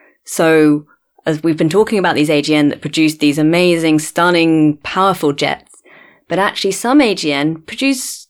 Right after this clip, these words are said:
much weaker, smaller jets. And they're still important,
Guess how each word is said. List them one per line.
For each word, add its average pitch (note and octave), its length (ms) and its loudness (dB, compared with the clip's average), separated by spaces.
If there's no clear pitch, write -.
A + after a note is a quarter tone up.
much C#4 360 -4
weaker, B3+ 420 0
smaller B3 500 0
jets. - 600 -8
And G3 380 -2
they're A#3 120 4
still C#4+ 200 0
important, A3+ 640 0